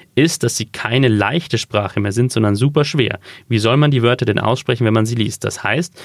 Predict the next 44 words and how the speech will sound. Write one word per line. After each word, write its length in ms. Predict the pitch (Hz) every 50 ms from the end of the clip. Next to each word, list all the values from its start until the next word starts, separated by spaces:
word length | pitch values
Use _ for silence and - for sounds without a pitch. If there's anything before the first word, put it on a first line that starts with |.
| - - _
für 120 | - - 110
geistig 400 | - 110 123 151 - - 147 147
Behinderte, 460 | 139 127 135 135 131 127 127 - -
Behinderte 340 | - 117 120 127 123 - 113
oder 160 | 110 107 110
Analphabeten 680 | 120 147 143 127 - 104 104 101 98 95 - 113 117 - - - - _
sind 180 | - 117 101
sie 80 | - -
extrem 500 | 107 - - - - 117 117 127 143 147
schwierig 380 | 147 - 131 127 123 123 - -
zu 100 | - 110
verstehen.“ 460 | - 113 - - 110 104 - 143 - _ - - - _ _ _ _ _
Mag 220 | 110 110 120 - -
ein 60 | 113
Randaspekt 480 | 98 101 123 175 175 175 - 196 - -
erscheinen, 400 | 180 - - 151 147 170 170 - - - - - - _ _
ist 180 | 143 151 -
für 120 | - 175 170
mich 240 | 165 165 151 - -
aber 360 | 123 120 127 135 139 139 - - _ - - - -
mitzudenken, 680 | - 135 180 190 - - 117 107 - 92 - - 98
ja, 160 | 95 95 110 139
dass 140 | 151 143
du 100 | - - 127
vielleicht 360 | - 113 104 104 139 147 147
für 140 | - 127 113
manche 300 | 104 110 135 147 - 165
Menschen, 260 | 156 151 - - 127
die 80 | 127 117
sich 180 | 117 113 -
bei, 80 | - 101
in 160 | 110 107 110
diesem 160 | 110 110 110
Bereich 300 | 107 104 101 95 95 -
eh 100 | 117 131
schon 180 | 139 - 160 151
schwer 160 | - 160 -
tun, 140 | 156 156 147 - - - - _
dann 240 | 117 117 117 - - _
eine, 340 | - 120 117 117 - - -
auf, 180 | 78 - - -
auf 160 | - - -
diesem 240 | 147 156 165 165 143
Weg 260 | 147 156 175 170